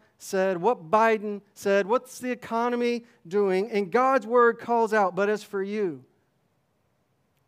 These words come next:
speak to the people who are right in front of you, your spouse, children, neighbors, coworkers, friends, church, city, and build them up.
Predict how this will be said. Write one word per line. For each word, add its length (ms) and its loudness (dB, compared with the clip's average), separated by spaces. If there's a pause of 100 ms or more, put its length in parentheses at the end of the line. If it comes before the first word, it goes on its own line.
(100)
speak 720 -8 (320)
to 80 -6
the 100 -2
people 560 -4 (300)
who 320 -8
are 100 0
right 480 0
in 220 -6
front 320 -4
of 80 -2
you, 360 -2 (600)
your 120 -12
spouse, 640 0
children, 680 -4
neighbors, 520 -4
coworkers, 520 -4
friends, 600 -4
church, 400 -4
city, 600 -6 (1300)
and 180 -14
build 220 0
them 160 0
up. 300 -2